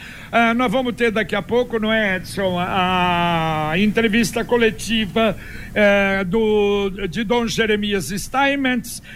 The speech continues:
que é o arcebispo de Londrina, sobre a campanha da fraternidade. E eu vi até outro dia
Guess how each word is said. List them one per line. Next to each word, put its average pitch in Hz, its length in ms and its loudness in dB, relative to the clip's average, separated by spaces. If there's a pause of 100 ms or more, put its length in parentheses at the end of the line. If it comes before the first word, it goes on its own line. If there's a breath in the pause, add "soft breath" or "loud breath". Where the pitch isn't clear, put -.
(140 loud breath)
que 214 140 2
é 196 420 4
o 190 600 2
arcebispo 196 880 -2
de 170 140 0
Londrina, 226 580 2
sobre 269 300 2
a 262 60 2
campanha 220 540 0
da 220 140 0
fraternidade. 214 840 -2 (340 loud breath)
E 330 80 2
eu 349 180 4
vi 247 280 4
até 233 400 0
outro 202 400 -2
dia 170 500 -2